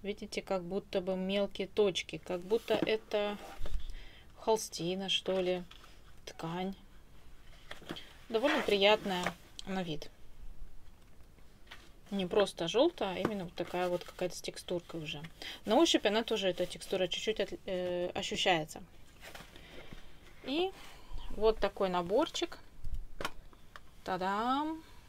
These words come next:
Всё очень как конфетно упаковано. Мне понравилось. Замечательно. Очень приятно держать в руках. Посмотрите, какие они огромные. Это белый уголь.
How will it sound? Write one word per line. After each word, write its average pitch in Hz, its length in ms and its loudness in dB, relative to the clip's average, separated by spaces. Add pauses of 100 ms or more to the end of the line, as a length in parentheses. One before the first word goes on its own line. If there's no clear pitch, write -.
(1400)
Всё 208 260 4
очень 196 340 4 (680)
как 196 220 4
конфетно 220 720 8
упаковано. 202 760 2
Мне 220 200 0
понравилось. 190 800 -4 (680)
Замечательно. 185 800 -4
Очень 185 220 -4
приятно 190 420 2
держать 175 380 0
в - 80 -12
руках. 185 500 0 (100)
Посмотрите, 196 520 -2
какие 214 300 0
они 190 180 0
огромные. 175 720 2
Это 240 300 0
белый 202 320 4
уголь. 170 320 0